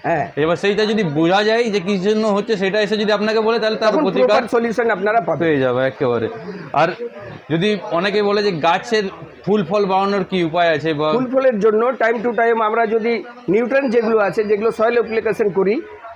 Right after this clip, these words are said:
Speaker 1: সঠিক সময়ে যদি সয়েল অ্যাপ্লিকেশনের ক্ষেত্রে এনপিকে এর বিভিন্ন যে ফর্মগুলো দেখাচ্ছিলাম, সেগুলো
Speaker 2: হ্যাঁ,
Speaker 1: যদি ইউজ
Speaker 2: প্রত্যেকটা
Speaker 1: করেন
Speaker 2: আলাদা আলাদা বিভিন্ন ধরনের এনপিকে আছে,
Speaker 1: হ্যাঁ।
Speaker 2: যেগুলো আলাদা আলাদা কাজে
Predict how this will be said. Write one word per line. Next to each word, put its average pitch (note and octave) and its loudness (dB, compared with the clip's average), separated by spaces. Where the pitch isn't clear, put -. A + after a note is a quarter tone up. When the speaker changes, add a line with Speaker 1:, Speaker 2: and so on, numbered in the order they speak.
Speaker 1:
সঠিক A3+ -2
সময়ে B3 0
যদি A#3 -4
সয়েল A3 0
অ্যাপ্লিকেশনের A3+ -2
ক্ষেত্রে A3 0
এনপিকে G#3+ -2
এর G#3 0
বিভিন্ন A3 0
যে G#3+ 0
ফর্মগুলো A3 0
দেখাচ্ছিলাম, G3+ 0
সেগুলো G3 -2
Speaker 2:
হ্যাঁ, A3 2
Speaker 1:
যদি G#3+ -2
ইউজ A3 0
Speaker 2:
প্রত্যেকটা F#3 0
Speaker 1:
করেন F3 2
Speaker 2:
আলাদা F#3 0
আলাদা F3+ 0
বিভিন্ন F3+ 0
ধরনের F3+ 0
এনপিকে E3+ -2
আছে, F#3+ -2
Speaker 1:
হ্যাঁ। G3 4
Speaker 2:
যেগুলো F#3 2
আলাদা F3 0
আলাদা F#3+ 0
কাজে E3+ -2